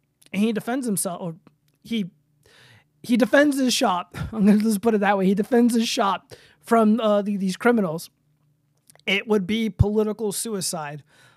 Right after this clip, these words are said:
um, to go after this kid, in my opinion. That's what I see. And fortunately, the guy who was stabbed did not die,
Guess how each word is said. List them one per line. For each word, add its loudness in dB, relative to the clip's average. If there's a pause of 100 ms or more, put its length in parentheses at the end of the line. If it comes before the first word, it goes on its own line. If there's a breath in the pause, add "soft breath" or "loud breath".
(200 soft breath)
um, -6 (180)
to -2
go -2
after -4
this -10
kid, -14 (200)
in 0
my 4
opinion. -4 (380 soft breath)
That's 0
what -2
I -2
see. -10 (260 soft breath)
And -2
fortunately, -2
the 0
guy 0
who 0
was -6
stabbed -6
did -8
not -10
die, -8